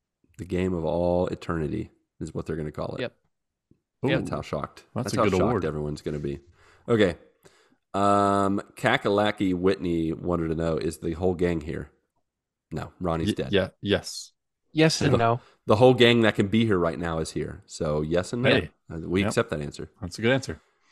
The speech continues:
Speaker 1: Um, all right. Gord Zukor, great name, by the way. Uh, he said,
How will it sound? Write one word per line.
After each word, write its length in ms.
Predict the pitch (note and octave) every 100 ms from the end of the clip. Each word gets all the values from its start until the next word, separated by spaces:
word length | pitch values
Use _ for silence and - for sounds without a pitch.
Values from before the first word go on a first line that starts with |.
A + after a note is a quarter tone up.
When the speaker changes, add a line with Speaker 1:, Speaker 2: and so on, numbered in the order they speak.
| _ _ _
Speaker 1:
Um, 600 | - A2+ A#2 A2+ A2+ A#2 -
all 100 | C3
right. 260 | B2 - -
Gord 300 | B2+ E3 F3+
Zukor, 840 | F#3 G2+ A2+ F#3 - F#2+ D#2+ F2+ - -
great 200 | - E2
name, 160 | E2+ D#2
by 100 | D#2
the 80 | D2+
way. 160 | D2+ F#2 _ _ - _ _ _ _ _
Uh, 540 | F2+ E2+ E2 E2 E2 E2
he 160 | A2 A2
said, 360 | - A2 G#2+